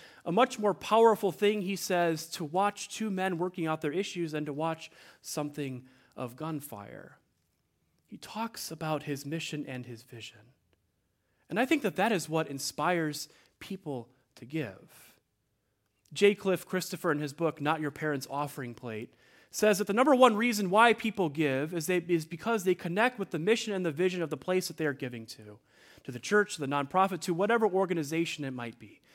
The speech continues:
That that is why people give, that people want to make a difference in the world, and so when they can give and they can feel like they're making a difference, that is what inspires them. If you think about Greenfield Presbyterian Church and why do you give to this place,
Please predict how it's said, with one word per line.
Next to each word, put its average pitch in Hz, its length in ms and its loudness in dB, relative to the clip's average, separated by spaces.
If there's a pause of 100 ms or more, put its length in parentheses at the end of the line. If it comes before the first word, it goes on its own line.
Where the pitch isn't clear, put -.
(240)
That 143 140 -4
that 220 180 8
is 170 120 4
why 175 280 4
people 147 320 -8
give, 175 300 6
that 151 140 0
people 254 300 2
want 190 220 6
to 170 40 2
make 160 220 2
a 139 40 0
difference 214 500 2
in 170 80 -2
the 156 80 0
world, 156 240 0
and 147 80 -2
so 180 180 2
when 180 140 2
they 196 100 2
can 165 180 -2
give 214 280 6
and 170 160 2
they 165 80 2
can 165 100 -4
feel 247 260 0
like 214 160 6
they're 185 80 -2
making 160 300 -2
a 123 60 -8
difference, 123 560 -8 (380)
that 180 180 0
is 160 180 -2
what 156 180 2 (220)
inspires 127 720 -4
them. 92 380 -18 (1300)
If - 80 -8
you 185 60 0
think 220 160 0
about 175 260 6
Greenfield 170 400 0
Presbyterian 143 600 -4
Church 214 320 0
and 127 120 -8
why 156 280 4
do 147 100 -2
you 175 240 -4
give 143 280 0
to 135 100 -10
this 120 200 -12
place, - 680 -14